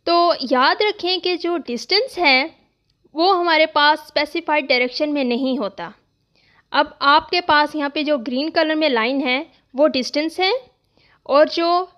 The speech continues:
ब्लैक कलर में लाइन है वो डिस्प्लेसमेंट है। Basically डिस्टेंस कोई भी दो पार्ट के दरमियान जितना पाथ होगा हम उसको डिस्टेंस कहेंगे और डिस्प्लेसमेंट शॉर्टेस्ट पाथ होता है from point A to point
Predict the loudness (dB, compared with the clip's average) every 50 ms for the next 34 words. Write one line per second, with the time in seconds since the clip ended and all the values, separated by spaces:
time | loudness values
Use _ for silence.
0 | _ _ -4 -2 0 0 0 0 -2 -2 0 0 0 0 0 0 0 0 0 0
1 | -2 -2 -4 -4 -2 -4 -4 -6 -6 -8 -4 0 0 0 0 -2 -8 -10 -10 -12
2 | -14 -18 -18 -18 -20 _ _ _ _ _ _ _ _ _ _ _ -8 -8 -4 -2
3 | -2 -2 0 0 0 2 0 0 -2 -2 -4 -4 -4 -2 -2 0 0 0 -2 -6
4 | -10 -20 -20 -16 -8 -4 0 0 2 2 2 2 2 0 0 0 2 4 4 4
5 | 4 2 2 2 4 4 2 0 -2 -12 _ _ -14 _ -4 -4 -2 -2 -4 -6
6 | -4 -4 -4 -4 -2 -2 -2 -4 -4 -6 -10 _ -6 -8 -6 -4 -2 -2 -2 -2
7 | -2 -2 -2 0 2 2 0 0 -2 -2 -2 0 0 0 0 0 -2 -6 _ _
8 | _ _ _ _ _ _ -6 -4 -4 -4 -4 -2 0 0 0 0 0 -4 -2 -2
9 | -4 -4 -4 -4 -4 -2 -2 0 0 -2 -2 -2 -4 -8 _ _ _ _ _ _
10 | _ -10 -4 -4 -2 -2 -2 -4 -4 -4 -2 -2 -2 -2 -2 -2 0 0 0 0
11 | -2 -8 _ _ -16 -12 -6 -4 -2 -2 0 0 -2 -2 -2 -2 0 2 4 4
12 | 4 2 -2 -6 -4 -2 -2 0 2 0 0 -2 -4 -4 -4 -4 -4 -4 -4 -4
13 | -4 -4 -6 -8 -6 -2 -2 0 0 -2 -2 -4 -6 -6 -4 -2 -2 -2 -2